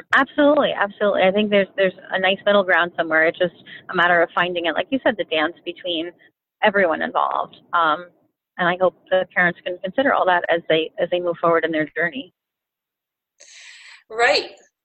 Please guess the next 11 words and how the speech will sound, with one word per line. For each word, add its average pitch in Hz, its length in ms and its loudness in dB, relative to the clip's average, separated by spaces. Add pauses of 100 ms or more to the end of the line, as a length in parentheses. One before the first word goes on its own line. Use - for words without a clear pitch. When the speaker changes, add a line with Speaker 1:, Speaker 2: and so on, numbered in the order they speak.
(120)
Speaker 2:
Well, 240 380 2
um, 202 460 -2 (880)
I 202 100 -2
think 233 220 -10
this 226 160 -2
was 202 140 -2
a 185 80 -6
great 208 240 -2
topic 214 420 0 (160)
to 196 280 0
discuss - 800 0